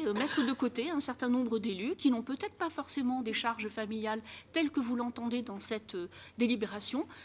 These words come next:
mais qui ont d'autres, euh, d'autres engagements auxquels ils doivent renoncer. Donc tout ça peut donner le sentiment, en f-, en effet, qu'il y a eu, euh, un changement de pied de votre part, euh, et c'est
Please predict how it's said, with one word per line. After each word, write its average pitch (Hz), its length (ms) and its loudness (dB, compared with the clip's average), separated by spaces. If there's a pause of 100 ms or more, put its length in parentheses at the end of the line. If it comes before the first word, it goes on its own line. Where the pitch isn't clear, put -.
(120)
mais 247 120 4
qui 247 140 2
ont 254 120 4
d'autres, 254 420 0
euh, 196 220 2 (840)
d'autres 233 500 2
engagements 220 600 0
auxquels 220 300 0
ils 226 140 2
doivent 214 260 0
renoncer. 208 480 0 (260)
Donc 294 240 4
tout 311 100 -2
ça 359 320 2 (540)
peut 392 180 4
donner 320 220 6
le 277 80 2
sentiment, 269 680 2
en - 80 -4
f-, - 280 -8
en 269 140 4
effet, 233 320 0 (340)
qu'il 240 240 0
y 247 60 2
a 240 60 4
eu, 254 300 4 (120)
euh, 190 200 -2 (160)
un 320 120 4
changement 302 360 4
de 269 60 -4
pied 285 180 -2
de 226 80 -2
votre 214 240 -2
part, 220 380 -4 (440)
euh, 196 300 0
et 226 120 0
c'est 214 300 2